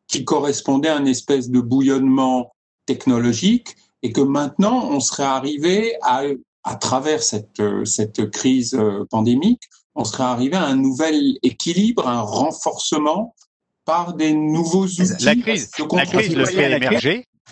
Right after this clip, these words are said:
Speaker 2: La crise fait émerger, euh, cette, euh, de façon brutale, je trouve, euh, la force de ce contrôle social, puisque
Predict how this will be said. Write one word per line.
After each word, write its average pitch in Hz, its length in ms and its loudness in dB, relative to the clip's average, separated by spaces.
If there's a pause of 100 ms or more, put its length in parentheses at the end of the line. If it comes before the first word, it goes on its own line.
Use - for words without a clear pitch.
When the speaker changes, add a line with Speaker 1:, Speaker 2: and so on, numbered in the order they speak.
(340)
Speaker 2:
La 117 100 0
crise 160 280 -2
fait 135 200 0
émerger, 131 640 0
euh, 110 200 -2
cette, - 320 -4
euh, 107 280 0
de 101 120 -4
façon 113 400 -4
brutale, 147 460 -2
je 110 100 -4
trouve, 131 500 -2
euh, 101 100 0 (320)
la 101 120 -2
force 143 260 0
de 113 80 -4
ce 117 120 -4
contrôle 107 400 -2
social, 208 380 -2
puisque 120 300 -4